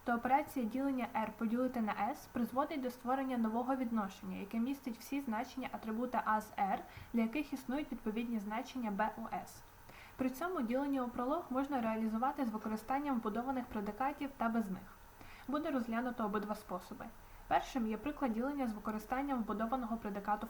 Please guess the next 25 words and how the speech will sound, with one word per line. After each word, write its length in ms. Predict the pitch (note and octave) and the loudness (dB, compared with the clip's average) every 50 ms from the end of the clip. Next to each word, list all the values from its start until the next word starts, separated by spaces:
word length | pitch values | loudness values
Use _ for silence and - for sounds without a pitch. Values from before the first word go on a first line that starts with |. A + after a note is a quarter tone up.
| - | -2
for 100 | - G#3+ | 0 0
all. 180 | G3 E3+ - A3+ A3+ - - - - - - - - - | 0 0 -2 -4 -8 -12 -16 -18 -20 -18 -18 -18 -8 -4
Зверніть 420 | B3 A#3 A3 B3+ C#4 D#4+ E4+ F4 - | -2 0 0 2 0 0 -2 -2 2
увагу, 340 | D4 B3+ A3 G3 F#3+ F#3 F#3+ | 6 6 6 6 6 2 -4
що 160 | - - A3+ | -4 -6 -4
for 160 | - - A#3+ | -2 0 2
all 260 | B3+ D4 F4 F4+ D4+ | 2 2 2 2 0
являє 340 | B3+ A3 A3+ A3+ A#3 A#3+ A#3 | -2 0 2 2 2 2 0
собою 380 | - - A3 G#3+ B3 D4 D#4 C#4+ | -2 -4 -2 0 0 0 0 0
квантор 320 | - A3 G#3+ A3+ - A3+ | 2 2 2 2 0 -2
загальності. 640 | G3+ G#3+ G#3 G3+ G3+ F#3 F#3+ G3 - - - - A#3+ A#3+ - - - - - - - - - - | 0 0 0 2 2 0 -2 -4 -8 -12 -14 -14 -14 -14 -16 -18 -20 -20 -18 -16 -14 -14 -10 0
Квантор 360 | - B3+ D4 D#4 - D#4 C#4 | 4 4 4 4 4 2 2
загальності 580 | C#4 C#4+ C4 D4+ F4 F#4 F4+ D#4 - - - A#3+ | 4 4 4 4 2 0 -2 -2 -4 -4 -2 0
виражає, 540 | G#3+ A3+ A3+ A3+ A3+ C4+ D#4 E4 D#4+ D4 - | 2 2 2 2 2 2 0 0 -2 -4 -4
що 160 | - - A3+ | -4 -4 -2
певне 340 | - C4 C4 C4 C4 B3+ B3 | 0 2 2 2 2 0 -2
твердження 540 | - C#4+ D4+ D#4+ D#4 - C4+ A#3+ A3 G#3 | 0 0 0 0 0 0 0 0 2 2
має 220 | G#3+ A#3 C4 C4+ C4+ | 2 2 2 2 2
бути 280 | A#3+ C#4 C#4 C#4 - - | 2 0 0 -2 -2 -2
істинним 460 | A#3+ A3+ - - - G3+ F#3+ F#3 G3 | -2 -2 -2 -2 -4 -4 -2 -2 -2
для 140 | G#3 A3 G#3+ | -2 -4 -4
всіх 320 | G#3+ - - D#4+ D#4+ - | -4 -4 -6 -2 2 2
елементів 480 | C4 A#3 A3 A3+ C4 C#4+ C#4 C#4 A#3 G3+ | 4 4 4 2 2 0 0 0 -2 -2
деякої 380 | G#3+ G#3+ A3+ A3+ - A#3+ A3+ | -2 -2 -2 0 0 2 2
множини. 480 | G#3+ G#3+ G#3 G#3 G3+ G#3+ G3+ G3 F#3 | 2 2 0 0 -2 -2 -4 -4 -4